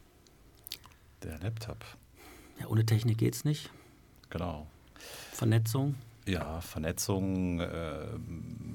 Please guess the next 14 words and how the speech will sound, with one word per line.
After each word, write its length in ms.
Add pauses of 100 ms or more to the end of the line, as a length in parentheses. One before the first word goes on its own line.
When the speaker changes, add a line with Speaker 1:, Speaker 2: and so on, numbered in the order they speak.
(340)
Speaker 1:
alle 240
Befunde 380
auf 100
einen 240
Blick 300
haben, 1900
Röntgenbilder, 840
P 180
E 20
T-C 240
Ts, 680
äh, 440
Computertomographien 1300
anschauen, 880